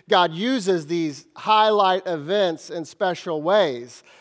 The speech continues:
in the life of a church. It's like summer camp for our youth and how important that is. This is, you know, this is kind of our adult camp week. And so I'm, I'm excited about what God has. I expect him to work mightily,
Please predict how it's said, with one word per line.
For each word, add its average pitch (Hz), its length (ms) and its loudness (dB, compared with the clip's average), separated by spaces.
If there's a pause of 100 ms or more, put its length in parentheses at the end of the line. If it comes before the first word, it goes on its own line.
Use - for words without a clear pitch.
(120)
in 170 220 -6
the 160 80 -4
life 156 300 2
of 139 100 -10
a 139 80 -10
church. 180 400 -2
It's 147 120 -10
like 151 140 -2
summer 190 400 -4
camp 147 400 -6
for 160 200 -6
our 139 120 -2
youth 160 420 -6
and 143 100 -8
how 170 240 2
important 147 560 -6 (260)
that 156 160 0
is. 165 320 2
This 151 160 -12
is, 143 160 -12 (160)
you 160 60 -8
know, 156 60 -4
this 160 120 -6
is 147 100 -12
kind 170 220 0
of 147 100 -2
our 165 200 4
adult 160 340 0
camp 214 300 -2 (360)
week. 143 400 -10 (280)
And 160 120 -6
so 156 360 2
I'm, 156 140 -2
I'm 165 220 -6
excited 170 400 -2
about 151 220 -2
what 147 180 -4
God 143 180 -2
has. 143 400 0
I 139 80 -4
expect 190 480 -4
him 160 220 -2
to 156 100 -10
work 160 380 -4
mightily, 147 540 -2